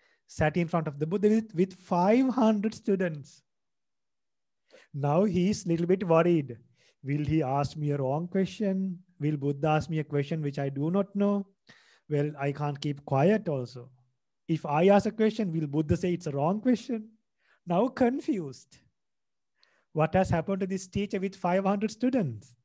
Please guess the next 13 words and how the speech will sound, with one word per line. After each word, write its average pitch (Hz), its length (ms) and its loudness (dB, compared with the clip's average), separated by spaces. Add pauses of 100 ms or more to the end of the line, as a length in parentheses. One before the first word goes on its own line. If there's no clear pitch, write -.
(480)
He 175 300 -2
is - 140 -8
confused. 190 1040 -4 (2000)
Then, 190 540 0 (840)
children, 151 580 2 (400)
he 170 160 -2
was 170 220 -2
seated 180 320 0
in 175 100 2
the 165 80 2
front, 151 440 -6 (1000)
and 156 360 -2 (500)
Buddha 147 800 2